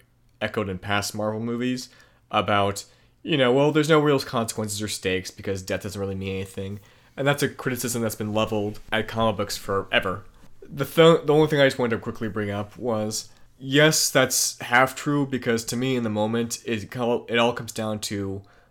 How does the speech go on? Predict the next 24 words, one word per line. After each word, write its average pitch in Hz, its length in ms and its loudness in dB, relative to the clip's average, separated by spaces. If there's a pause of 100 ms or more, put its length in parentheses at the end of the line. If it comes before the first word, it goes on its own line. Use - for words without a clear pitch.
(120)
the 127 100 -2
performances. 101 840 -6 (460)
In 131 120 -2
the 127 80 -2
comics, 147 480 0
it's 120 120 -4
frustrating 101 560 -2
because 95 600 -6 (140)
we 113 140 -4
do 107 120 0
have 107 140 -2
that 104 160 -2
background 101 420 -2
knowledge, 101 500 -6
but 98 120 -4
you 107 80 -4
can't 113 260 -6
really 107 220 -2
emote 98 400 -4
with 95 140 -12
the 90 80 -12
characters 107 600 -8
to - 160 -12
a 92 40 -8